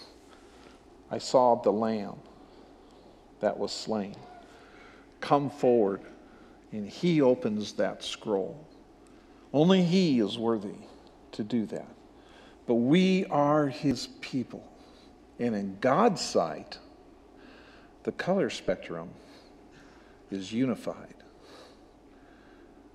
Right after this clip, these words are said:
There is no distinction. Again, no distinction on how much money you make, what education you have,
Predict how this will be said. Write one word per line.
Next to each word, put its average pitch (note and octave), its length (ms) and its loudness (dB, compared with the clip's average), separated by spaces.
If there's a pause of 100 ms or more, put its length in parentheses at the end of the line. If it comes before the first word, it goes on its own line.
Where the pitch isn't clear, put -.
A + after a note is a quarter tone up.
(160)
There A#2+ 140 0
is C3 160 0
no F3+ 100 4
distinction. C#3+ 720 -2 (800)
Again, A2 460 -4 (160)
no C3+ 200 4
distinction B2+ 760 -4 (100)
on G2+ 120 -6
how G#2 160 -4
much A2+ 300 -4
money C#3+ 180 -2
you D3+ 180 -2
make, C#3 340 -4 (920)
what G2 160 0
education C#3 580 0
you C3+ 140 -4
have, B2 400 -2